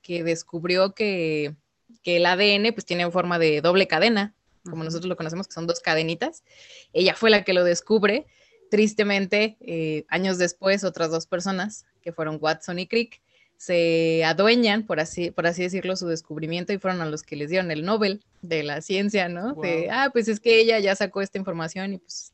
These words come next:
Speaker 1: nos la robamos y sacamos ya obviamente resultados más,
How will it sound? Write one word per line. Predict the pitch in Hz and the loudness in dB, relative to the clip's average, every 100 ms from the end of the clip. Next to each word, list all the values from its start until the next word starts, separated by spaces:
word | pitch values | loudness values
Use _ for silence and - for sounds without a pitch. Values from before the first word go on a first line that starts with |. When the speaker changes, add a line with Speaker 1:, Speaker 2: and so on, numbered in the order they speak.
| - | -14
Speaker 1:
nos | 165 | -8
la | 156 | -6
robamos | 156 160 165 208 294 - | -4 -4 -4 -6 -8 -10
y | 160 151 147 | -10 -10 -10
sacamos | 160 147 160 170 175 - _ _ _ - _ - | -12 -8 -6 -4 -8 -12 _ _ _ -20 _ 0
ya | 233 240 | 4 6
obviamente | 226 214 208 208 | 4 2 0 -2
resultados | 185 170 175 170 | -2 -2 0 -2
más, | 175 165 165 160 | -2 -4 -4 -6